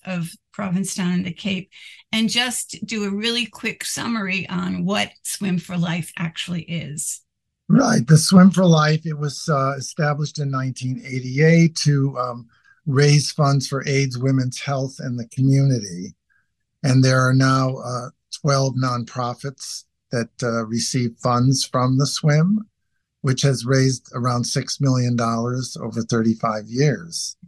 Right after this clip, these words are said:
Speaker 2: And, uh, it's always held, uh, the weekend after Labor Day in Provincetown Harbor. And, uh, in the last few years, we've also had a swim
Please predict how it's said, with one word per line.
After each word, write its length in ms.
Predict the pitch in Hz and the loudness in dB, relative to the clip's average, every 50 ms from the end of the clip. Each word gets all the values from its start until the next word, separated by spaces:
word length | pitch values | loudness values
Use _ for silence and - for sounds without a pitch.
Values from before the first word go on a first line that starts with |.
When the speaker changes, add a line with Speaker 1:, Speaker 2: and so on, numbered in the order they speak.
| - _ _ _ _ _ _ _ _ _ _ - | -20 _ _ _ _ _ _ _ _ _ _ -2
Speaker 2:
And, 320 | 127 117 117 117 117 113 | 2 4 6 6 6 6
uh, 140 | 123 120 120 120 120 | 4 4 2 0 0
it's 140 | 117 - | 0 2
always 400 | 139 127 127 131 135 139 131 - | 2 2 4 4 4 4 2 2
held, 400 | - 131 135 127 127 127 127 123 127 | 0 2 2 2 0 -2 -4 -6 -6
uh, 220 | 127 123 120 120 | -6 -6 -6 -6
the 100 | 117 120 | -6 -6
weekend 460 | 113 117 123 117 - 131 123 120 117 | -6 -6 -6 -4 -4 -2 -2 -2 -2
after 320 | 120 117 113 - - 139 135 | -4 -6 -8 -8 -10 -10 -10
Labor 340 | 131 123 113 110 - 110 101 | -8 -10 -10 -12 -14 -16 -14
Day 360 | - 110 104 104 117 123 - - | -14 -14 -12 -12 -12 -12 -8 -6
in 200 | 120 120 120 117 | -4 -4 -4 -4
Provincetown 720 | - 123 120 117 117 120 120 113 - - 123 120 120 127 | -4 -2 -2 -2 -4 -4 -6 -6 -4 -2 -2 -2 -2 -4
Harbor. 580 | - 117 127 127 127 120 113 113 107 120 135 - _ _ _ _ _ _ _ _ _ _ _ _ _ _ - | -4 -4 -2 -2 -2 -4 -4 -8 -10 -10 -12 -14 _ _ _ _ _ _ _ _ _ _ _ _ _ _ -10
And, 400 | - 131 123 120 120 123 120 117 | -6 -4 -4 -2 -2 -2 -2 -4
uh, 200 | 120 117 117 117 | -4 -4 -6 -6
in 460 | 117 - - _ _ _ _ _ - | -8 -10 -14 _ _ _ _ _ -6
the 60 | 131 | -2
last 340 | 131 139 139 139 135 - - | 0 2 2 2 0 0 -2
few 180 | - 160 135 135 | 0 2 2 4
years, 520 | 139 139 147 160 160 160 156 156 - - _ _ _ _ - | 4 4 4 6 6 4 4 2 -2 -8 _ _ _ _ -10
we've 220 | 120 123 127 117 | -8 -8 -6 -6
also 560 | 123 123 123 120 - - 139 127 123 117 117 - _ _ _ _ _ _ - | -4 -4 -4 -4 -4 -4 -4 -4 -4 -6 -10 -12 _ _ _ _ _ _ -6
had 140 | 143 127 | -4 -4
a 60 | 127 123 | -2 -4
swim 460 | - - - 151 131 131 131 131 | -4 -4 -2 0 2 4 4 4